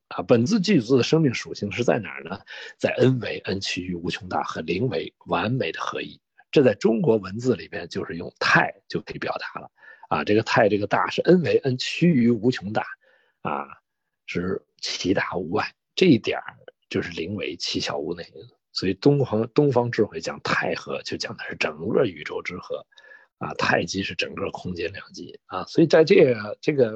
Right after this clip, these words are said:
逻辑里面再去理解这个天堂，啊，这个太空，啊，它这两个字，太是整个宇宙，空是什么？是空性，啊，是万有，是不执于任何存在，这叫太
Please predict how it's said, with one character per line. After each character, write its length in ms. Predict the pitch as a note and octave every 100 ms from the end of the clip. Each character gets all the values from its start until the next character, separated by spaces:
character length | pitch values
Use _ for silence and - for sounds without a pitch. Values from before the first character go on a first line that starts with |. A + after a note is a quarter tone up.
| A2
逻 240 | - C#3+
辑 180 | D3+ C3
里 140 | F2+
面 260 | - F#2 G2+ - - - - _
再 160 | E3 A#2
去 160 | -
理 200 | F#2 G2+
解 180 | G#2+ F#2+
这 80 | -
个 140 | - -
天 320 | - A2 G#2+
堂， 260 | - - - _ -
啊， 520 | - - C2+ C#2 D2
这 140 | E2+
个 120 | D#2 -
太 380 | - - D3+ G2+
空， 380 | - B2+ A#2+ - - - _ _
啊， 380 | C#2+ C#2+ C2 C#2
它 100 | -
这 140 | C3
两 180 | G#2+ C#2+
个 120 | F2
字， 240 | - - - - - _ -
太 260 | - C#3 G#2
是 120 | F#2+
整 240 | - A2 F2+
个 140 | F3
宇 180 | A2 -
宙， 240 | - - -
空 300 | - E3+ F#3
是 120 | C#3+ -
什 140 | -
么？ 80 | - -
是 120 | -
空 340 | - A2+ A#2+
性， 260 | A#2 A2+ - _ _ -
啊， 260 | - D2+
是 180 | - A2
万 320 | A#2 D#3 G2
有， 360 | F2 - - - -
是 100 | A2+
不 220 | - A3+
执 440 | - - G2 C3
于 140 | B2 -
任 240 | G3+ C3+
何 140 | -
存 260 | G#2 - G#2
在， 180 | G#2+ - - - -
这 160 | G3+
叫 180 | D3+ - -
太 280 | C#2+ -